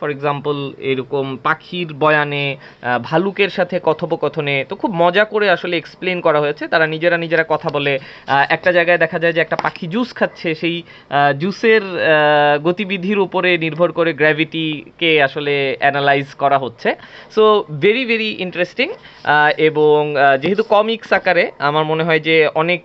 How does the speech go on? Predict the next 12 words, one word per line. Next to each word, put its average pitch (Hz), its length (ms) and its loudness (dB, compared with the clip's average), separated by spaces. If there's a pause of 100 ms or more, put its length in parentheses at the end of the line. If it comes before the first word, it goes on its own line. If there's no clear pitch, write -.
আহ, 151 160 4
সূত্র, 190 600 -2
অনেক 151 280 -2
কিছুই 170 360 -10
যেগুলো 156 340 0
আমরা 151 180 0
আসলে 151 240 -2
পাঠ্য 147 280 -2
বইতে, 160 420 0 (220)
আহ, 139 160 2
কাঠখোট্টাভাবে 170 840 -2
পড়ি, 139 340 -8